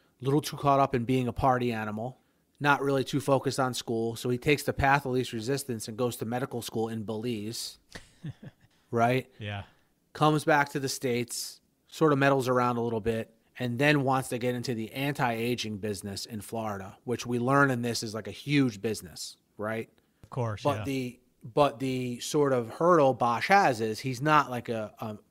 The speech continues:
Speaker 1: certified licensed doctor, a medical doctor in the United States.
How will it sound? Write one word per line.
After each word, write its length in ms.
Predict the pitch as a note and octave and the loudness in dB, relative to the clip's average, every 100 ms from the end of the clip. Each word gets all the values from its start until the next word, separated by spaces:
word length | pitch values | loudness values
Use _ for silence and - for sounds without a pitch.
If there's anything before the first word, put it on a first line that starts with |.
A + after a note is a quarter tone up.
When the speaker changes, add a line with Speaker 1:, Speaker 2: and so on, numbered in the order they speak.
| _ | _
Speaker 1:
certified 760 | - - C#3+ C3+ C3+ B2+ A#2+ A2+ | -4 2 4 4 4 4 2 -2
licensed 560 | A2+ A#2+ - A#2 G#2 | -6 -4 -4 -8 -6
doctor, 460 | - A#2 A2+ - G#2+ | 0 0 0 -2 -6
a 40 | |
medical 360 | G#2+ A2+ A2+ A2 | -4 -4 -6 -6
doctor 500 | A2+ A2 - A2+ G2+ | -4 -4 -4 -8 -6
in 160 | - C3+ | -4 -4
the 60 | A#2+ | -2
United 380 | A2+ G#2+ G2 | -4 -6 -8
States. 540 | - A2+ E2 - - | -12 -12 -14 -16 -18